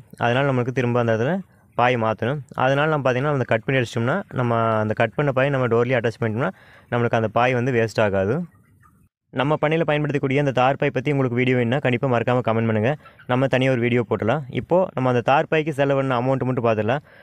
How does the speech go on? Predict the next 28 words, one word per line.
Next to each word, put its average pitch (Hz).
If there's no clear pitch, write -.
நம்ம 127
டோட்டலா 147
பார்த்தீங்கன்னா, 143
நம்மளுக்கு 135
சைடு 139
தார் 131
பாய் 135
பிளஸ் 127
உள்ள 131
சீலிங் 131
தார் 127
பாய், 123
உள்ள 135
சைடு 131
தார் 127
பாய் 131
எல்லாமே 127
நம்ம 123
பயன்படுத்துறதுக்கு 120
டோட்டல் 120
நம்மளோட 117
பண்ணையில 120
மொத்த 120
அமௌண்ட் 131
பார்த்தீங்கன்னா, 127
இருபத்தோராயிரத்தி 127
அறுநூறு 113
ரூபா 117